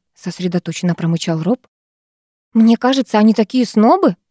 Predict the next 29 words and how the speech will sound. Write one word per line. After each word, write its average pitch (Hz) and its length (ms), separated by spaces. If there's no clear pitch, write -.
насмешливо 190 680
продолжила 185 600
я, 165 200
наблюдая 165 460
за 170 120
реакцией 180 460
Кайзера. 156 500
И 330 160
вновь 302 440
уловила 277 480
горьковатый 214 760
парфюм 185 500
парня. 160 420
Единственное, 196 920
что - 160
есть 185 260
приятное 180 520
в - 20
Роберте, 165 440
это 202 240
его 214 260
запах. 180 400
"А 202 140
Каринка 262 440
ещё 254 220
в - 40
прошлый 269 380
день 285 220
города 240 440